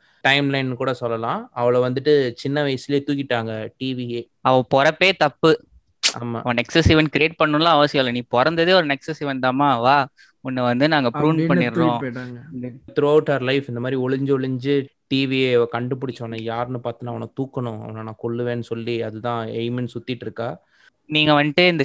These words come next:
Speaker 2: சீரிஸை எபிசோட் ஒன்ல இருந்து ஃபாலோ பண்றீங்கன்னா உங்களுக்கு வேற level hype இருந்திருக்கும். ஏன்னா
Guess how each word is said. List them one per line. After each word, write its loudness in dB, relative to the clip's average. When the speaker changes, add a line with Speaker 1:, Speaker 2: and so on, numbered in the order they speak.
Speaker 2:
சீரிஸை 0
எபிசோட் -2
ஒன்ல 2
இருந்து -2
ஃபாலோ 2
பண்றீங்கன்னா -4
உங்களுக்கு 0
வேற 4
level 2
hype -2
இருந்திருக்கும். -2
ஏன்னா 2